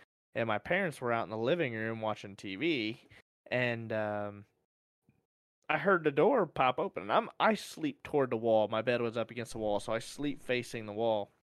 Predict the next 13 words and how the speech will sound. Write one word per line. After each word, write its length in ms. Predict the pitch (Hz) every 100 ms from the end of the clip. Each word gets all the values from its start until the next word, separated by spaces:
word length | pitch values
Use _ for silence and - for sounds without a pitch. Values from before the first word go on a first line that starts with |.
| _ _ - - - - - - -
And, 300 | 123 127 120
uh, 280 | 113 107 104 104 _ _ _ _ _ _ - - - - - - - - - -
I 60 |
heard 300 | 127 156 143
the 60 | 127
door 240 | 131 269
pop 300 | 269 117 104
open. 300 | 110 107 143
I'm 140 | 131 110
like, 240 | 104 104
"Yeah, 120 | 143
what's 120 | 131 135
up?" 220 | 127